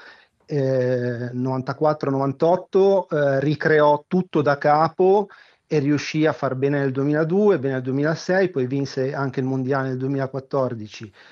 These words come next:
Qui non c'è nessuna programmazione ed è evidente, cioè si vive alla giornata, ma anche la, la Serie A è lo specchio. Mi, mi ha fatto molto ridere che hanno contestato lo stadio dove si è giocato in Bosnia e poi se guardavi le foto dello stadio sembrava lo stadio dell'Empoli, l'ha detto anche Dzeko.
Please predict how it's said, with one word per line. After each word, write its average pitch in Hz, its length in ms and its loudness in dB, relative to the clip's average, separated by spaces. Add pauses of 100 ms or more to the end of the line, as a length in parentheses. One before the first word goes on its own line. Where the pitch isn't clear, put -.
(200)
Qui 175 120 0
non 226 120 2
c'è 147 140 -4
nessuna 135 300 -4
programmazione 123 1000 -2
ed 117 120 -10
è 143 280 0
evidente, 123 640 -2
cioè 117 160 -8
si 127 180 -10
vive 135 260 0
alla 135 160 2
giornata, 156 640 0
ma 123 280 -4 (100)
anche 135 320 -4
la, 123 400 -2 (500)
la 123 140 -4
Serie 127 360 -2
A 165 260 2
è 135 100 -4
lo 123 120 -2
specchio. 131 600 -4
Mi, 127 160 -4
mi 135 160 -2
ha 139 40 -2
fatto 139 260 -4
molto 156 320 2
ridere 202 520 2 (380)
che - 120 -2
hanno 143 220 2
contestato 147 800 2
lo 135 100 2
stadio 127 1040 0
dove 127 180 0
si 131 160 0
è 131 40 2
giocato 135 420 -2
in 127 120 -2
Bosnia 165 800 2
e 139 140 -2
poi 170 360 2
se 147 160 -2
guardavi 135 420 2
le 143 100 4
foto 151 240 0
dello 151 200 4
stadio 156 420 2
sembrava 139 460 0
lo 139 80 2
stadio 156 300 0
dell'Empoli, 135 640 0
l'ha 117 140 -4
detto 147 240 0
anche 151 180 -2
Dzeko. 117 480 -4